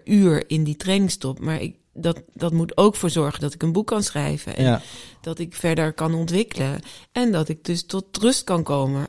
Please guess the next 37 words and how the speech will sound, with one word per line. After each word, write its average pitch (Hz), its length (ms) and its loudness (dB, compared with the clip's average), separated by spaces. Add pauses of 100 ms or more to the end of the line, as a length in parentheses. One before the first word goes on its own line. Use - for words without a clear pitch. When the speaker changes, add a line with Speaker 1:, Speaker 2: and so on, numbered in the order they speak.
(100)
Speaker 1:
ook. 147 360 0
Speaker 2:
<laughs> - 600 -8
Ja, 214 280 6
ik, 143 300 2
Speaker 1:
Ja, 254 100 -2
Speaker 2:
ik, 156 120 4
Speaker 1:
dat 175 120 -4
Speaker 2:
ja, 131 100 4
Speaker 1:
hoort 131 140 6
Speaker 2:
maar, 170 80 0
Speaker 1:
erbij. 165 440 -2
Speaker 2:
maar 123 360 2
toch, - 360 4 (120)
toch 156 220 4
vind 147 200 4
ik 127 100 2
hier, 131 480 4
eh, 110 200 0 (360)
eh, 107 60 0 (160)
de, 104 340 0 (480)
je - 180 -6
koppelt 175 300 6
het 147 140 4
nou 127 280 8
aan 113 160 6
de 117 80 6
juiste 104 420 2
prijsvragen. 135 960 0 (260)
Speaker 1:
Mhm. 156 140 0 (500)
Speaker 2:
Maar 131 160 8
je 127 100 10
kunt 139 220 8
ook 143 180 8
gewoon 143 280 6
omgekeerd 127 560 6
denken, 95 400 2
Oké, 131 540 4